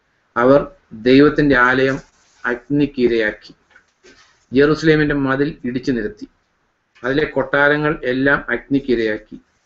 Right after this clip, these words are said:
അതിലെ വിലപിടിച്ച പാത്രങ്ങളെല്ലാം നശിപ്പിച്ചു. വാളിൽ നിന്ന് രക്ഷപ്പെട്ടവരെ അയാൾ ബാബിലോണിലേക്ക് നാട് കടത്തി കൊണ്ടുപോയി. അപ്പൊ ഇവിടെ നമ്മൾ അറിയേണ്ട ഒരു കാര്യം, ദൈ-, നമ്മൾ ഹീബ്രൂസിൽ വായിക്കുന്നുണ്ട്, ജീവനുള്ള ദൈവത്തിന്റെ കയ്യിൽ അകപ്പെടുന്നത്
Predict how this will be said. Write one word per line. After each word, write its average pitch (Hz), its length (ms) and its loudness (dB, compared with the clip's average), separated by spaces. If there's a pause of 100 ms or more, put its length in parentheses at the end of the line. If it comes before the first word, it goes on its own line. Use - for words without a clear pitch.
(320)
അതിലെ 131 380 -2
വിലപിടിച്ച 139 540 0
പാത്രങ്ങളെല്ലാം 131 960 -4
നശിപ്പിച്ചു. - 640 -14 (640)
വാളിൽ 143 360 0
നിന്ന് 151 220 2
രക്ഷപ്പെട്ടവരെ 135 800 -4
അയാൾ 120 240 -2
ബാബിലോണിലേക്ക് 127 920 -4
നാട് 117 200 -6
കടത്തി 113 320 -8
കൊണ്ടുപോയി. 104 460 -12 (1080)
അപ്പൊ 151 140 0
ഇവിടെ 180 460 2 (160)
നമ്മൾ 170 200 -4
അറിയേണ്ട 196 260 -4
ഒരു 202 80 -6
കാര്യം, 180 360 -4
ദൈ-, 151 280 -2 (160)
നമ്മൾ 160 260 -4 (120)
ഹീബ്രൂസിൽ 165 540 4
വായിക്കുന്നുണ്ട്, 143 520 2
ജീവനുള്ള 165 540 2
ദൈവത്തിന്റെ 143 500 0
കയ്യിൽ 135 220 0
അകപ്പെടുന്നത് 139 600 -2